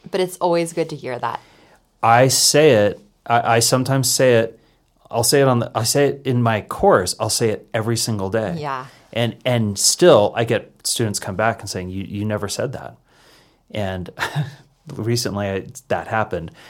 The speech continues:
Speaker 2: And this girl said, "The entire, all of yesterday's course was about that."
Speaker 1: <laughs>
Speaker 2: And I was like, "I don't remember." <laughs> But we're just human. We forget these things so quickly. And that's
Speaker 1: Yeah.
Speaker 2: why it's good to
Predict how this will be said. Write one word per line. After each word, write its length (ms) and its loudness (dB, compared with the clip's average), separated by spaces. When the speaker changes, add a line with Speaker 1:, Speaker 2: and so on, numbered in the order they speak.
Speaker 2:
And 100 -6
this 140 -2
girl 440 -2
said, 420 -4
"The 120 -2
entire, 760 -2
all 240 10
of 120 6
yesterday's 600 4
course 500 2
was 140 0
about 380 -2
that." 300 -2
Speaker 1:
<laughs> 300 -2
Speaker 2:
And 80 -8
I 60 0
was 100 2
like, 120 2
"I 100 4
don't 140 6
remember." 640 4
<laughs> 140 -6
But 200 8
we're 240 10
just 340 4
human. 300 4
We 100 0
forget 420 -4
these 240 -4
things 220 -6
so 200 -2
quickly. 400 -8
And 80 -6
that's 80 -4
Speaker 1:
Yeah. 200 0
Speaker 2:
why 120 0
it's 240 -6
good 280 -6
to 380 -4